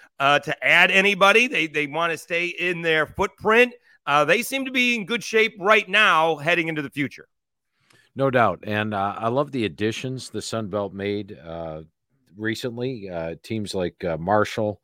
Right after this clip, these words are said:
Speaker 2: Southern Miss, Old Dominion, uh, coming in, uh, I think have upgraded the league.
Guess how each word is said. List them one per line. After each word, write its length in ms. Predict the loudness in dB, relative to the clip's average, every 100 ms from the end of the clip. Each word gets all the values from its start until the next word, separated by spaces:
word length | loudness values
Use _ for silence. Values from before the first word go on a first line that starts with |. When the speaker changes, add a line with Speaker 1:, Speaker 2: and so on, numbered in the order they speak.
| _ _ _ _
Speaker 2:
Southern 500 | -6 0 2 2 0
Miss, 540 | 0 0 -4 -10 -14 -16
Old 260 | -6 -4 -2
Dominion, 720 | -2 0 0 -2 -4 -6 -10
uh, 480 | -12 -8 -6 -6 -8
coming 260 | -2 0 2
in, 360 | 2 0 -2 -8 _ _ _ -14
uh, 380 | -8 -6 -6 -8
I 140 | -8
think 180 | -6 -6
have 80 | -4
upgraded 540 | -4 -4 0 0 0
the 100 | -2
league. 420 | 0 0 0 -4